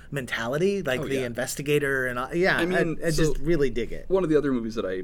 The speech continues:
Speaker 2: I put in the notes is The Cat and the Canary, which if anyone's not seen, there's, there's been, like, thirty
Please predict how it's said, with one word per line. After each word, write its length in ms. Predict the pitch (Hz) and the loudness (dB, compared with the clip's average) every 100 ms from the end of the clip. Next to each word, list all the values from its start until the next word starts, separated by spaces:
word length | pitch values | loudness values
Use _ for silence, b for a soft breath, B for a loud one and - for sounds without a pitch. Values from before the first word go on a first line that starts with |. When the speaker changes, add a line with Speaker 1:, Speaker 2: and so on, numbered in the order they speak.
| 92 | -6
Speaker 2:
I 60 | |
put 160 | - - | -8 -10
in 40 | |
the 60 | 87 | -6
notes 360 | 120 180 151 - | -2 0 0 -2
is 340 | 113 104 - | -6 -6 -10
The 100 | 135 | -10
Cat 160 | 139 113 | -8 -8
and 80 | |
the 40 | 101 | -8
Canary, 460 | 120 107 78 67 - | -8 -6 -8 -10 -10
which 240 | 107 98 | -10 -10
if 160 | - 104 | -12 -4
anyone's 440 | 139 127 117 110 123 | -2 0 -2 -6 -4
not 500 | 113 120 117 120 - | -2 -2 -2 -6 -6
seen, 560 | - 113 104 98 101 - | -6 -4 -4 -4 -8 -6
there's, 340 | 120 117 120 - - 131 | -4 -4 -6 -14 -12 -2
there's 240 | 127 117 | -2 -2
been, 340 | 123 120 113 | -2 0 0
like, 420 | 101 95 95 - - | -2 -6 -8 -10 -14
thirty 600 | - - 104 85 - | -6 -4 -4 -4 -8